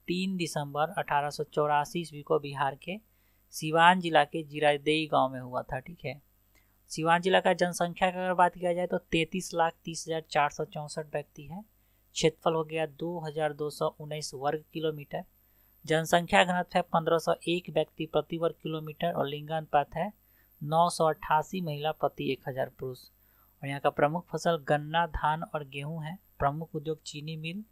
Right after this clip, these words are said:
पीतल तथा हथकरघा उद्योग है और प्रमुख नदी हो गया दाहा और झड़ही, ठीक है। अगला प्रश्न है दोस्तों, हाल ही में बिहार के लंबित सभी पनबिजली परियोजना को शुरू करने के लिए एक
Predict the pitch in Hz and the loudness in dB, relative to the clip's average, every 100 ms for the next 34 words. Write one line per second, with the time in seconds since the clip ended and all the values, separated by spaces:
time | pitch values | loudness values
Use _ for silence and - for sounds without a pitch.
0 | _ _ _ - 165 165 - 180 180 160 | _ _ _ -4 -4 0 4 4 4 4
1 | 165 151 156 - 143 139 151 151 151 147 | 4 2 0 -2 -2 2 2 2 -4 -4
2 | 151 202 _ _ _ _ _ 135 135 151 | -6 -12 _ _ _ _ _ -4 0 0
3 | 160 175 160 156 151 151 143 160 135 147 | 0 -2 -4 -4 -4 -6 -4 -4 2 6
4 | 147 143 160 185 170 147 156 170 131 139 | 8 8 6 4 4 4 4 0 -4 -4
5 | 131 131 123 120 180 - 156 - _ _ | -4 -4 -8 -10 -12 -4 -4 -4 _ _
6 | _ _ _ _ _ _ _ _ - 151 | _ _ _ _ _ _ _ _ 0 2
7 | 156 190 202 202 - 202 196 196 - 196 | 6 6 8 6 4 0 0 -2 -2 0
8 | 196 202 - 143 160 170 196 196 185 180 | 2 0 0 2 4 4 2 -2 -2 -2
9 | 160 175 175 - 185 180 170 165 165 180 | 4 4 2 -2 -2 0 2 0 0 -4
10 | - 165 156 190 - 170 160 156 156 175 | -2 -2 0 -4 -2 -4 -4 -10 -10 -2
11 | 165 160 156 151 165 - 160 - 156 170 | 0 0 -2 -6 -8 -6 -8 -8 -8 -4
12 | - 156 151 139 135 143 180 _ _ _ | 0 0 -2 -10 -10 -8 -10 _ _ _
13 | _ 170 165 | _ 2 2